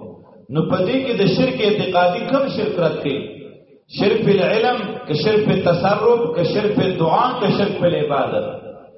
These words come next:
که شرک فعلی رد کوي، نو ته به ګورې چې کوم یو دی. تحریم د ما احله الله او که نه نظر د غیر الله. که د مشرک رد یې کړی، نو ته به وګورې چې د کوم مشرک رد دی. نو تا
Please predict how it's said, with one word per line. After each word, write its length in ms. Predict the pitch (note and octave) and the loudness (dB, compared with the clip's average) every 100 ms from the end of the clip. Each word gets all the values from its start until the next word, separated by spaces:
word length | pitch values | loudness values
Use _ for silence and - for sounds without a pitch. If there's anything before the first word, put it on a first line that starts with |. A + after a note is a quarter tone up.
| - _ _ _ - - | -20 _ _ _ -12 -2
که 100 | D#3+ | 0
شرک 360 | - C4 B3+ G#3 D#3+ | 2 2 2 0 2
فعلی 300 | F#3+ G#3 C4+ | 2 2 2
رد 200 | B3 - | 2 0
کوي، 160 | A#3+ B3 | 0 0
نو 100 | A3+ - | 0 0
ته 80 | |
به 140 | G3+ G3+ F#3+ | 2 2 2
ګورې 220 | G3 - | 0 0
چې 80 | - - | -4 -2
کوم 140 | B3+ B3+ | 0 2
یو 160 | F#3+ - - | 0 0 -2
دی. 100 | - - - - - - - - - | -6 -8 -12 -16 -18 -20 -20 -20 -6
تحریم 420 | D3+ D3+ F3+ B3+ C4 | -4 0 0 0 2
د 160 | C4 B3+ | 2 2
ما 80 | A#3+ A3+ | 0 0
احله 420 | G3+ A#3 A3+ G#3 G#3+ | 0 0 2 2 2
الله 360 | G#3+ A3 A3+ A3 - - - - - - - - E3+ | 2 2 2 2 -2 -6 -8 -12 -14 -18 -20 -2 2
او 180 | F3 | 2
که 100 | F3+ F#3+ | 0 -4
نه 80 | G#3+ | -2
نظر 280 | B3 G#3 G3+ F#3 | -2 0 0 0
د 120 | E3 | 0
غیر 220 | D#3+ C#3 B2 | 0 0 -2
الله. 260 | B2 A#2+ - - - - - - - - _ _ _ _ | -2 0 -2 -6 -10 -14 -16 -20 -20 -20 _ _ _ _
که 100 | D#3+ F3+ | 0 0
د 20 | F#3+ | 0
مشرک 440 | F#3+ A3+ C#4+ C4+ | 0 2 0 2
رد 200 | B3+ B3+ | 2 2
یې 100 | A#3 B3+ | 0 0
کړی، 240 | A#3 G3+ F3 | 2 2 0
نو 60 | F3 G3+ | -2 0
ته 80 | |
به 120 | A3 A#3+ | 2 4
وګورې 320 | A#3+ A#3 A3 G#3+ | 2 0 -2 -2
چې 60 | F#3+ | -4
د 40 | F3+ | 0
کوم 120 | B3+ C#4 G#3 | 0 0 -2
مشرک 360 | F3+ F3+ - | -2 0 0
رد 220 | D3+ C3+ - | 0 0 -2
دی. 120 | - - - - - - - - _ _ | -6 -8 -14 -18 -20 -20 -20 -20 _ _
نو 120 | B2+ C3+ | -8 -2
تا 100 | F#3+ | 0